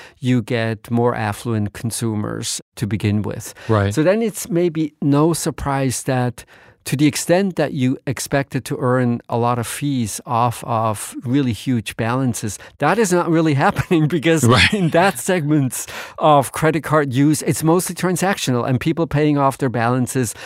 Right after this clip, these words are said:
Speaker 1: so you don't have the fee income that you might have expected. And you could say, "Well, that is, of course, true, but there's always this trade-off."
Speaker 2: Hmm.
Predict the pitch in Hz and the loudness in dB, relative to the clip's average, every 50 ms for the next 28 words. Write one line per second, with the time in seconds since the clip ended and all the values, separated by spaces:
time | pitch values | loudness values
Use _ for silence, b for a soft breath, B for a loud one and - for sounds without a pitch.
0 | B B B - - 151 143 127 123 117 101 120 120 120 120 113 - 107 110 107 | B B B 0 2 2 4 4 2 2 2 2 2 2 2 2 0 -2 -2 -2
1 | 101 - - _ _ - 120 104 98 - - 156 180 190 180 - 139 110 101 - | -4 -8 -14 _ _ -2 -2 -2 -2 -2 -2 -2 -2 0 0 0 -2 -2 -2 -2
2 | - 107 104 101 98 - - - 135 113 95 95 92 95 101 101 98 - 104 - | -2 -2 -2 -2 -2 -4 -6 -4 -6 -4 -4 -4 -4 -4 -4 -6 -8 -8 -10 -10
3 | - - 107 101 - - 107 110 110 127 135 - 147 123 - 151 156 135 135 147 | -6 -4 -4 -4 -4 -4 -2 -2 0 -2 -2 -2 -4 -2 0 0 2 4 6 6
4 | 165 214 214 B B B B B B B B B B - 156 147 170 170 190 180 | 6 4 2 B B B B B B B B B B 0 2 2 2 2 2 0
5 | 151 - 151 - - - 160 131 - - 214 240 240 180 170 143 - 165 151 - | 0 0 -2 -2 0 -2 -2 -2 -2 -2 -2 -2 0 0 -2 0 2 0 0 0
6 | - - 190 185 196 196 190 180 165 - - - 147 - - - - 135 135 135 | 2 2 4 4 4 4 2 2 0 -2 -4 -6 -6 -6 -8 -6 -4 -2 -2 0
7 | 123 113 95 98 113 107 107 107 104 104 98 95 | -2 0 2 4 4 6 6 6 4 4 2 0